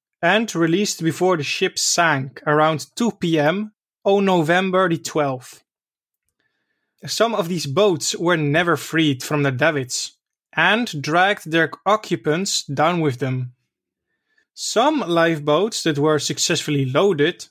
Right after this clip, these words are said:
or launched were then crushed in the waves. One boat that was successfully launched was exceptionally unlucky, as a davit fell from the ship and smashed a hole in her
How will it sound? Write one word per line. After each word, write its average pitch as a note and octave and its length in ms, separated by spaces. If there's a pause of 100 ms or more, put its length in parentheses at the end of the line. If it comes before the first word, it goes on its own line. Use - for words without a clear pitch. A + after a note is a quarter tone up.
(140)
or C#3+ 160
launched F#3 520 (440)
were F#3 200
then F3+ 300
crushed - 560
in E3 200
the D3 80
waves. C#3+ 640 (1200)
One F#3+ 320
boat F#3 380
that E3 300
was E3 260
successfully D#3+ 680
launched D#3+ 640 (500)
was F3 300 (100)
exceptionally F3+ 1160 (100)
unlucky, D3+ 720 (680)
as E3+ 440
a D#3+ 180
davit E3 600
fell E3+ 460
from E3 280
the C#3+ 60
ship D3+ 420 (320)
and F#3+ 220
smashed G3 500
a E3 180
hole D#3 480
in D#3+ 200
her B2+ 320